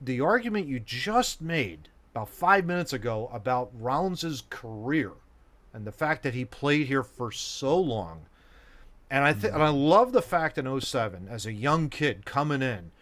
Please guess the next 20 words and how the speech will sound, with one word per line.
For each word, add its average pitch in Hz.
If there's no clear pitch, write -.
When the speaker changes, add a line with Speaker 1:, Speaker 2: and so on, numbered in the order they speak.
Speaker 1:
when 151
the 175
Mets 294
were 185
dominating 165
the 135
division, 110
when 131
the 139
Mets 214
and 175
the 151
Braves 131
were 123
both 165
dominating 147
the 117
division, 117
he's 143
like, 131